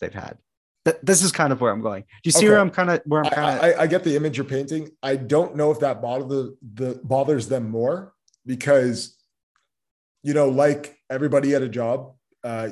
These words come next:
Speaker 2: you have to have a certain skill of cognitive or
Speaker 1: Mm-hmm.
Speaker 2: level of professionalism and talent at your job.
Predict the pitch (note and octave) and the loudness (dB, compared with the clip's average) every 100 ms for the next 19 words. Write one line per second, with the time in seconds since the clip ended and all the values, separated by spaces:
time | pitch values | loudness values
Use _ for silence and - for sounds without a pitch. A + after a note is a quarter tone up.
0 | A#2+ B2+ A#2+ A#2 A2+ A2+ A#2+ - - A#2+ | -8 -6 -4 -4 -4 -6 -8 -10 -8 -4
1 | A#2 G#2+ A2+ G#2+ G#2 - A#2 G#2+ G#2+ - | -4 -6 -8 -8 -10 -10 -12 -12 -12 -12
2 | - A#2+ A2 G#2+ - B2+ C3+ A2+ A#2+ A#2+ | -8 -6 -8 -10 -14 -8 -8 -6 -8 -8
3 | A#2 G#2+ A2+ - _ - A2 A2 G#2+ G#2 | -10 -10 -10 -14 _ -14 -8 -6 -4 -4
4 | G2 F#2+ _ _ _ - A#2+ A#2 A#2+ G#2+ | -8 -14 _ _ _ -8 -4 -2 -2 -4
5 | G2+ - - A#2+ A2+ C3 B2 A#2 B2 A#2 | -8 -14 -10 -8 -8 -6 -6 -6 -8 -10
6 | - G#2+ G2+ - A#2 A2+ G#2+ G#2+ _ _ | -12 -14 -14 -12 -10 -8 -10 -14 _ _
7 | _ _ _ _ - C3+ B2+ B2 A#2 A2 | _ _ _ _ -10 -8 -8 -6 -6 -6
8 | A#2+ F#2 - | -6 -8 -12